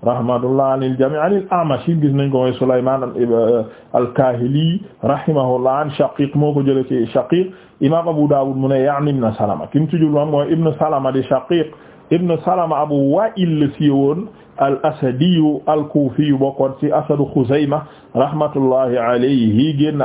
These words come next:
àddina vers les années quatre-vingt-deux. Rahma muxadram la woon, fekk woon na jamono Yonent bi salawaatullahi wa salaamu alayhi, waaye jotu koo gis. An Abdillah, mu jëloon ko ci Abdillah, da ngay xam ne buñ ko jëlee loolu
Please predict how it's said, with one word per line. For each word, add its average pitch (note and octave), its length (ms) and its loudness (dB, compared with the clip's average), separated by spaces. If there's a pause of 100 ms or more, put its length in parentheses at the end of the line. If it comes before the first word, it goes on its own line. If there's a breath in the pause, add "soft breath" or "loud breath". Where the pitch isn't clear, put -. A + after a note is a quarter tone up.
àddina C3 440 0
vers B2+ 240 2
les B2 240 0
années C3 200 0
quatre-vingt-deux. B2+ 640 0
Rahma B2+ 300 0
muxadram D3 520 -2
la C3 80 0
woon, C3+ 160 -4
fekk C#3+ 220 -4
woon C3+ 200 0
na B2 120 -4
jamono C3 300 0
Yonent C3 360 0
bi B2 220 -4 (360 loud breath)
salawaatullahi B2+ 800 0
wa A#2+ 160 -2
salaamu A#2+ 340 0
alayhi, A2+ 220 2
waaye A#2 220 2
jotu A#2+ 220 0
koo A#2 200 2
gis. C#3+ 260 0
An E3 160 0
Abdillah, C#3 540 2 (300 loud breath)
mu C3 80 2
jëloon E3 200 0
ko C#3+ 100 -4
ci D3 60 -2
Abdillah, C3 580 2
da C3 80 -4
ngay C3 200 0
xam B2+ 160 0
ne B2+ 60 0
buñ C3 160 0
ko B2+ 120 2
jëlee A#2 480 2
loolu A2+ 300 0